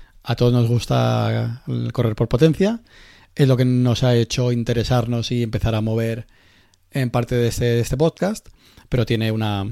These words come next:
una gran pega. El, el coste, em, es elevado. Por tanto, eh, uno de los alicientes y motivos de, de esta carrera, pues, va a ser poder conseguir un, uno de estos, en potenciómetros.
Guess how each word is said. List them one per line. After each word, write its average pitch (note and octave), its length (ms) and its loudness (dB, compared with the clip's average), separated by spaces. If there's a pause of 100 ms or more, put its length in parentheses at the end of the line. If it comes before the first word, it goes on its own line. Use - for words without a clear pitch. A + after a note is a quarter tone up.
(160)
una G#2+ 160 -4
gran G2 180 -4
pega. B2+ 440 0
El, A2+ 260 -4
el A#2 160 -2
coste, B2+ 640 0
em, G#2+ 260 -4
es F3 120 0
elevado. G2+ 400 -2 (920)
Por A#2 140 -2
tanto, E3 420 4 (100)
eh, A#2 1080 0 (140)
uno C3 180 0
de B2+ 80 -2
los B2 180 0
alicientes B2+ 560 -2
y C3 40 -4
motivos A#2+ 420 -2
de, A#2 320 -2
de A#2 60 -2
esta A#2 160 -4
carrera, D3 280 0
pues, B2+ 140 0
va A#2 60 2
a G#2+ 40 -2
ser B2 120 -2
poder A#2 200 -2
conseguir A2+ 440 -2
un, B2 300 0 (420)
uno C#3+ 180 6
de C3 60 8
estos, B2 240 0
en B2 540 0
potenciómetros. G#2 720 -4